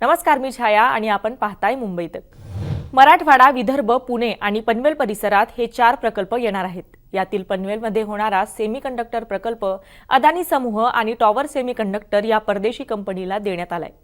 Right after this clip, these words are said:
त्यामुळे राजकीय वर्तुळात चर्चा रंगायला सुरुवात झालीय. या प्रकल्पात एकूण त्र्याऐंशी हजार नऊशे सत्तेचाळीस कोटी रुपयांची गुंतवणूक होणार आहे.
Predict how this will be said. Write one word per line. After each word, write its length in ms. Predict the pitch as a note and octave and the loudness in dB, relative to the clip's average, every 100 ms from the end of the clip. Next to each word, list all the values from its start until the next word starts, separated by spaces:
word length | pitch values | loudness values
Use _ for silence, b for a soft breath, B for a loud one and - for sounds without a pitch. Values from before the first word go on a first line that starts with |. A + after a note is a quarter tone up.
| - b b b | -20 b b b
त्यामुळे 320 | E4+ E4+ F4 | 4 8 8
राजकीय 380 | E4 B3 - D4+ | 8 4 2 2
वर्तुळात 440 | D4+ B3 C4 A#3+ B3 - | 2 2 2 2 2 -2
चर्चा 280 | G#3+ B3 | -2 0
रंगायला 380 | B3 G#3+ F#3 G#3+ | -2 0 -2 -2
सुरुवात 380 | C4 - F#3 G3 | -4 -8 -4 -4
झालीय. 320 | E3+ E3+ F3 - _ b b | -4 -10 -10 -12 _ b b
या 80 | G#3 | 2
प्रकल्पात 500 | - G3+ A#3 A#3 G#3+ G#3+ | 2 2 0 4 4 4
एकूण 320 | G#3+ G#3+ A#3+ | -2 -2 -6
त्र्याऐंशी 440 | A#3 A#3 A3+ C4 | 0 0 0 -4
हजार 320 | D4 A3+ A3 A3+ | -2 0 0 0
नऊशे 400 | A3+ G#3+ - B3 | -4 -6 -4 -2
सत्तेचाळीस 600 | B3 A#3 D#4+ E4 D#4 D4+ | -4 -4 -2 0 0 -2
कोटी 220 | C#4 B3+ | -8 -6
रुपयांची 440 | A#3 A3 G#3 G3+ | -4 -2 -4 -6
गुंतवणूक 560 | B3+ A3 F#3+ G3+ A#3 - | -8 -8 -6 -6 -6 -8
होणार 220 | G3 F#3 | -8 -6
आहे. 180 | F3 F3 | -6 -10